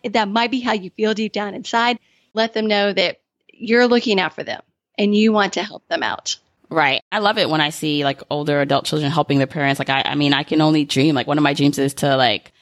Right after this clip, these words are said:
Speaker 2: have enough money to be able to buy my mom, like, something, her, like, her own thing one day. And so it's just, like, it's more about not only being, like, feeling entitled to it, but then also they're not managing their money properly. So it's more of a burden, right, on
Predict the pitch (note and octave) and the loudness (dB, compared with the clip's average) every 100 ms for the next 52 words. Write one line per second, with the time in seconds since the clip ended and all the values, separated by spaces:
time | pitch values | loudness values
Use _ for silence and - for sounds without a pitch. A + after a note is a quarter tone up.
0 | _ _ - G3+ G#3 G3 F#3+ F3+ E3+ E3 | _ _ -4 -2 0 0 2 2 2 4
1 | D3+ D3 D#3 D3+ C#3+ D3+ D#3 B2+ C#3+ - | 4 2 2 0 2 2 2 0 -2 0
2 | D#3 E3 C3 C#3 D#3+ D3 D3+ D3+ C#3+ D#3 | -2 0 -4 -2 -2 0 0 0 2 0
3 | E3 E3+ F3+ E3+ D3 D3 C3 C3 A#2+ D#3 | 0 0 2 0 0 0 0 0 -4 -2
4 | E3 D#3+ E3 E3+ D3+ - D3 G#3+ A3+ F3+ | -4 -4 -8 -2 0 -2 -6 0 2 2
5 | - - _ _ _ _ - F3 G3 C4+ | -2 -6 _ _ _ _ -10 -2 0 2
6 | C4 B3 G#3+ G3 F3+ D#3 - - G3+ F#3 | 0 0 0 2 2 0 -2 -4 0 0
7 | E3 - F3+ G3 A#3+ - - A2+ F3+ F3+ | 0 0 -2 0 -2 0 0 0 0 0
8 | D#3 C#3+ E3+ F3 D3 C#3+ C#3+ D3 C#3 C3+ | 0 2 2 2 -2 -2 -4 -2 -4 -2
9 | C3+ C3 - - - - - D#3+ F3 E3 | -2 -2 -4 -4 -8 -6 0 0 0 4
10 | E3+ E3 C#3+ D3 C3+ B2 B2+ D3 C#3+ E3 | 4 6 2 2 0 0 -4 -2 0 0
11 | - D3+ C#3+ C#3 C#3 | 2 2 2 0 -4